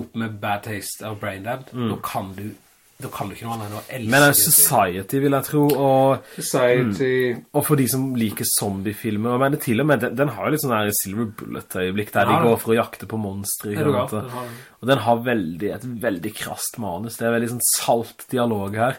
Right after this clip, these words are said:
Speaker 1: Ja, det er det.
Speaker 2: Folk banner og steiker, og, jeg, jeg vet ikke noe, Slither er en sånn film som
Speaker 1: Det er en moderne skrekklassiker.
Speaker 2: Det er en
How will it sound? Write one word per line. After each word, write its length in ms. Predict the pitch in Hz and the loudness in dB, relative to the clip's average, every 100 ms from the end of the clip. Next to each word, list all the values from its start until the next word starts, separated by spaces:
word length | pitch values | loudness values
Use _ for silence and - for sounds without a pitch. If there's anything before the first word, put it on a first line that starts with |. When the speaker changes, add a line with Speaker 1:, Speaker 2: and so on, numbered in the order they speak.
| - | -8
Speaker 1:
Ja, 120 | 98 | -10
det 80 | 92 | -8
er 80 | 85 | -10
det. 340 | 90 131 123 - - | -10 -10 -10 -10 -4
Speaker 2:
Folk 220 | 127 - | -4 2
banner 380 | 139 131 104 98 | 4 4 0 -6
og 80 | 104 | -6
steiker, 680 | - 113 98 - - 98 104 | 0 0 0 -8 -10 -8 -6
og, 720 | 107 110 107 110 107 104 87 | -6 -4 -4 -4 -4 -6 -4
jeg, 240 | 123 135 - | 0 0 -2
jeg 80 | - | -4
vet 120 | - | 0
ikke 60 | 160 | 2
noe, 160 | 160 - | 2 0
Slither 460 | - 131 120 139 | -4 0 2 4
er 200 | 135 120 | 4 2
en 100 | 127 | 2
sånn 160 | 120 117 | -4 -6
film 240 | 117 104 | -4 -4
som 180 | 110 123 120 - - - - | -4 -4 -6 -12 -20 -18 -4
Speaker 1:
Det 60 | |
er 0 | |
en 60 | 165 127 | 0 0
moderne 240 | 85 78 | 0 -6
skrekklassiker. 560 | 78 - - 62 - 85 | -8 -8 -10 -12 -12 -2
Speaker 2:
Det 80 | |
er 40 | |
en 60 | 143 | 2